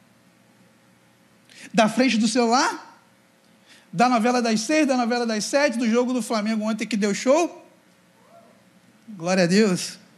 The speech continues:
Irmãos, de onde essa face saiu para dizer que Deus está dizendo? Isso é muito sério, irmãos.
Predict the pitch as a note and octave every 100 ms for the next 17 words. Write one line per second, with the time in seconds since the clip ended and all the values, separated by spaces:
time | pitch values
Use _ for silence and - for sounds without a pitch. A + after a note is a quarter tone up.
0 | _ _ - - - - _ - - -
1 | - _ _ _ _ _ _ _ _ -
2 | F3+ A3+ A#3 F3 A#3+ B3+ A#3+ B3 G#3 -
3 | A3+ A3 A#3 - G3+ G#3 G#3 F#3 G3+ F3
4 | E3+ F3+ F3 - D#3+ C#3+ D3 C3+ - _
5 | _ _ _ _ _ _ _ _ _ _
6 | _ _ _ _ - - G3 G#3+ - -
7 | G3 F#3+ D3 A2+ A2+ -